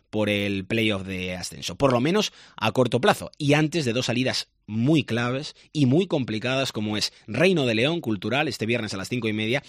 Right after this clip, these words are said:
y después en Valladolid, en los anexos,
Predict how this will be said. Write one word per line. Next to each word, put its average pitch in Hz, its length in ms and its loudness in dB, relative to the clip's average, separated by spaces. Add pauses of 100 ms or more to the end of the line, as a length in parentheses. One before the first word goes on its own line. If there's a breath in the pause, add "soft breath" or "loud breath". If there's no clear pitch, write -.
(140 loud breath)
y 151 120 0
después 135 560 0 (220 soft breath)
en 120 200 2
Valladolid, 104 580 0
en 107 140 -4
los 95 160 -4
anexos, 110 420 -6